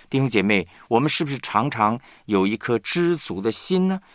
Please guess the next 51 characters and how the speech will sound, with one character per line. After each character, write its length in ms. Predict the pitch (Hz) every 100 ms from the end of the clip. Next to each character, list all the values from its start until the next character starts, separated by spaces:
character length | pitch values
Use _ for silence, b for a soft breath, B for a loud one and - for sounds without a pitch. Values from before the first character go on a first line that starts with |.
| b
敬 300 | - - 190
虔 320 | 120 - 90 101
加 240 | 123 113
上 280 | - 101 87
知 260 | - 143 139
足 200 | 131 87
的 100 | 92
心， 340 | 92 120 113 123 _ b b
就 400 | - 151 95 80
是 360 | - - 87 69 _
大 240 | - -
利。 240 | 92 85 - _ _ -
我 80 | 127
们 100 | 190
会 140 | 214
不 60 | 170
会 100 | 165
为 260 | 156 170
我 140 | 120 98
们 160 | 107
今 160 | 107 143
天 160 | 139
所 260 | 135 - 135
有 180 | 160 85
的 160 | 92 92 b b b
感 180 | - 90
到 160 | 104 101
满 260 | 90 85 -
足 320 | - 71 82
呢？ 140 | 160 - _ _ _ _ _ _ _
我 100 | -
自 160 | 139 233
己 100 | 160
就 100 | 175
想 200 | 143 98
到， 160 | 123
在 160 | 117 127
基 140 | -
督 120 | 151 156
徒 160 | 117
我 100 | 101
们 120 | 90
自 160 | 92 123
己 140 | 98
属 240 | 90 - 90
灵 160 | 82
的 80 | 95
生 240 | 92 117 110
活 120 | 87
当 220 | 87 90
中， 240 | 90 92